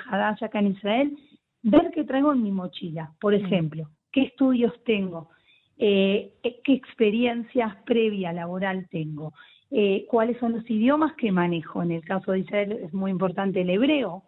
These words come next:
Speaker 1: o en el
Speaker 2: Claro.
Speaker 1: caso de, por ejemplo, querer hacer, eh, digamos, entrar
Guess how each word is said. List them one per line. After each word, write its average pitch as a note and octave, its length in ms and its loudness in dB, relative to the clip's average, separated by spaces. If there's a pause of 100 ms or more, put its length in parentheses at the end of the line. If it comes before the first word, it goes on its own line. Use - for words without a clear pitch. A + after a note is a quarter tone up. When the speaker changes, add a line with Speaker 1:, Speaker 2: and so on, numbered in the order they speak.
Speaker 1:
o A3 120 -2
en G#3 120 6
el G3 80 2
Speaker 2:
Claro. G3+ 260 0
Speaker 1:
caso E3+ 140 -4
de, G#3 100 2
por G#3 140 -2
ejemplo, A3 320 0
querer G#3 340 2
hacer, G3+ 400 0 (500)
eh, G3 400 2
digamos, G3 460 -2
entrar G#3+ 500 0